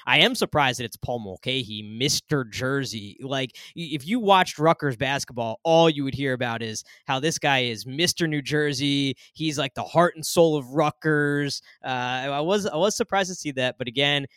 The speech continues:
it's all about, life is all about timing, and he sure took advantage of his timing. He's a guy who was, to my knowledge, not ever all t-, all Big Ten, not even, like, third team, um, and he might find himself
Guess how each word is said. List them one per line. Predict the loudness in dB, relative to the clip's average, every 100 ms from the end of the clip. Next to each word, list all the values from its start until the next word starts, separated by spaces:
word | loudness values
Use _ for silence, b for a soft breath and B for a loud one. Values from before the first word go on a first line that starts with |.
| b
it's | -12 -8
all | -2 0 2
about, | 2 0 0
life | -2 -2 0
is |
all | 2 2
about | 2 0 -2
timing, | -4 -2 -2 -4 -6
and | -8
he | -6 -4
sure | -2 0 0
took | -4 -6
advantage | -6 -6 -4 -6 -8 -14 b
of | -8 -6
his | -8
timing. | -8 -12 -12 -14
He's | -8
a |
guy | -2 -2 -2
who | -4
was, | -8 -10
to | -14 -6
my | 0 2
knowledge, | 2 0 -2
not | -4 -4 -4 _ _ -6
ever | -4 0 0 0
all | 0 0
t-, | -2 -6 -4
all | -2 -2 -2 -6 _ -8
Big | -8 -6
Ten, | -6 -4 -6 -8 -14 _ _ _ _ -10
not | -8 -8
even, | -8 -12 -12 -6
like, | -6 -6 -12 B B -4
third | -2 -2
team, | -4 -2 -2 -4 -6
um, | -6 -6 -8 -10 -16 -12
and | -12 -12
he | -12
might | -10 -12 -12
find | -12 -10
himself | -12 -10 -10